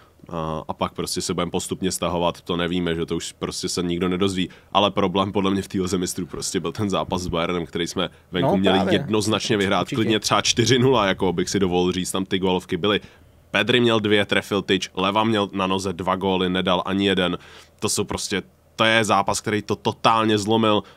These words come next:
Speaker 1: Pak samozřejmě se můžeme bavit o té ruce Dumfriesa a tak dále, že jo, ale to už jsou jako nějaký další momenty.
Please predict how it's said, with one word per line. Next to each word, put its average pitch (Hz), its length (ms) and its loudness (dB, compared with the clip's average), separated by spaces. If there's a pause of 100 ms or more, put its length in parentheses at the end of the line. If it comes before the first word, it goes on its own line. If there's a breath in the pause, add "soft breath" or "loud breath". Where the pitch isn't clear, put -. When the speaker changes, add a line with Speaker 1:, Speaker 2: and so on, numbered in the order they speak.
(120 loud breath)
Speaker 1:
Pak 98 160 0
samozřejmě 98 460 0
se 104 120 -4
můžeme 101 220 0
bavit 95 200 2
o 98 60 0
té 98 160 -2
ruce 98 220 0
Dumfriesa 95 440 0
a 92 40 0
tak 95 160 0
dále, 95 320 4
že 98 80 2
jo, 92 100 2
ale 95 160 2 (280 loud breath)
to 110 100 0
už 104 100 -2
jsou 107 120 4
jako 101 180 2
nějaký 98 280 2
další 95 280 0
momenty. 101 440 2